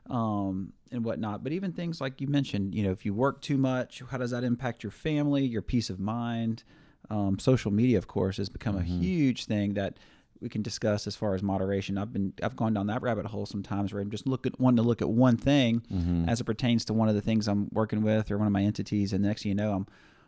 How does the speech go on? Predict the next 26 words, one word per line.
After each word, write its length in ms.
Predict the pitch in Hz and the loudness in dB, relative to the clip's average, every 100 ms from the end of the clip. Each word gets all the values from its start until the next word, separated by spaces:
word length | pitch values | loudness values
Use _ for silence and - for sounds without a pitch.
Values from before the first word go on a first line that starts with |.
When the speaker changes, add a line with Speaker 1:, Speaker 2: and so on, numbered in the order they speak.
| - | -6
Speaker 1:
I'm 120 | 123 | -2
looking 300 | 123 - 92 | 0 0 -2
at, 160 | 80 - - _ - - _ | -4 -6 -14 _ -20 -20 _
you 100 | 135 | -4
know, 240 | 92 - - _ - | -4 -6 -16 _ -8
videos 840 | 110 135 117 107 107 104 107 - - | 2 4 6 6 4 2 -2 -8 -8
from 160 | 101 | -6
Instagram 1000 | - 226 - 196 170 190 170 160 151 143 | 2 4 4 0 -2 0 2 2 2 2
and 100 | 127 | 2
all 100 | 131 | 0
kind 180 | - 127 | 0 -2
of 60 | 107 | 2
TikToks, 760 | 196 - - 151 143 139 - | 0 2 4 4 4 0 -4
and, 80 | 135 | -4
like, 220 | 120 120 - | -4 -6 -2
thirty, 300 | 156 147 139 | 2 4 4
forty-five 440 | 151 143 135 113 | 6 6 6 4
minutes 280 | 143 185 151 | 4 2 0
pass, 440 | - 151 147 143 | 0 2 2 0
and 60 | 151 | -2
it's 80 | 139 | -2
like, 140 | 120 | 0
"Wow, 280 | 220 254 143 | 2 2 2
I 60 | 165 | 0
just 220 | 160 - | -2 -8
lost 680 | 156 165 135 131 - - | -4 -4 -4 -6 -10 -16